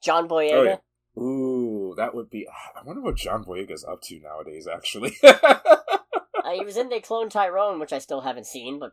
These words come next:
Speaker 1: should.
Speaker 2: Oh, that's right! Oh, yeah, I need to fix that.
Speaker 1: And the, the even better part is, you could get a bunch of one-off people who would never sign up for multiple Marvel movies just to do Kang one time, so, uh, may I present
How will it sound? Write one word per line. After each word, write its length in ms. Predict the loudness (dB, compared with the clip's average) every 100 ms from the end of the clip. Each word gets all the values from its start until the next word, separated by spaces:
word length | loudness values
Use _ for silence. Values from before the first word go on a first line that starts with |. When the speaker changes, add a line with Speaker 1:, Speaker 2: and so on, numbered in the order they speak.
| _
Speaker 1:
should. 300 | -18 -6 2
Speaker 2:
Oh, 140 | 4
that's 240 | 8 6 4
right! 540 | 6 8 8 6 2 -2
Oh, 120 | -6
yeah, 220 | -6 -8
I 60 | -10
need 140 | -12
to 60 | -18
fix 320 | -18 -16 -16
that. 240 | -16 -16 -16 _ _ _ _ _
Speaker 1:
And 140 | -4 -4
the, 120 | -6
the 80 | -4
even 240 | -2 0
better 180 | 2 2
part 240 | 2 0
is, 220 | 2 0 -6 _ _ -10
you 160 | -8
could 180 | -6 0
get 200 | 2 2 0
a 60 |
bunch 340 | -6 0 0 0
of 80 | -8
one-off 580 | -6 0 2 2 0 -4
people 320 | -16 -8 -8
who 80 | -6
would 120 | -8
never 300 | -4 -4 -4
sign 260 | -4 0 0
up 100 | 0
for 80 | -4
multiple 380 | -4 -6 -8 -8
Marvel 300 | -4 -4 -6
movies 260 | -10 -10
just 140 | -8 -8
to 60 | -8
do 80 |
Kang 380 | -10 -6 -6 -4
one 180 | -6 -6
time, 300 | -4 -4 -4
so, 260 | -4 -2 -2
uh, 200 | -2 -4
may 180 | -2 -2
I 120 | -2
present 460 | -4 -6 -2 -4